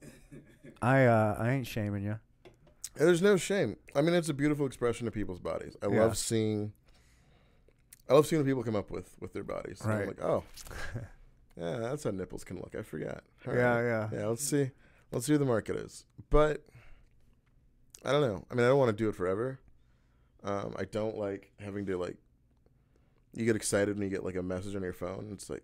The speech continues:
Speaker 2: "Oh, yeah."
Speaker 1: It's
Speaker 2: Uh,
Speaker 1: a
Speaker 2: it's
Speaker 1: dude.
Speaker 2: just some dude trying to fuck me.
Speaker 1: <laughs> Right, right.
Speaker 2: So, yeah, I see
Speaker 1: I
Speaker 2: why
Speaker 1: would hear cha-ching.
Speaker 2: Yeah, no, I see why chicks hate it.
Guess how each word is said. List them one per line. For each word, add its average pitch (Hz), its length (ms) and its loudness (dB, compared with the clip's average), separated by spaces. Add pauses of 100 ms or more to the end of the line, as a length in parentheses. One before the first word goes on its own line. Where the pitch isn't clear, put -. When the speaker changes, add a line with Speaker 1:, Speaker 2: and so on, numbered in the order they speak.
Speaker 2:
"Oh, - 180 -12
yeah." 117 80 -10 (640)
Speaker 1:
It's - 160 -6
Speaker 2:
Uh, 98 40 -2
Speaker 1:
a - 20 -2
Speaker 2:
it's - 100 -6
Speaker 1:
dude. 92 280 -2
Speaker 2:
just - 200 -6
some - 240 -8
dude - 220 -12
trying - 180 -8
to - 60 -8
fuck - 320 -10
me. - 200 -12 (160)
Speaker 1:
<laughs> 107 140 0
Right, 127 1120 4
right. 147 380 6 (400)
Speaker 2:
So, - 180 -2
yeah, 98 220 0 (320)
I 113 80 -2
see - 160 0
Speaker 1:
I 113 40 6
Speaker 2:
why 156 40 10
Speaker 1:
would 180 140 10
hear 170 160 10
cha-ching. 180 760 0
Speaker 2:
Yeah, 104 280 4
no, 113 140 2
I 123 100 8
see 185 200 4
why 156 120 10
chicks 127 240 0
hate 117 160 4
it. - 140 -8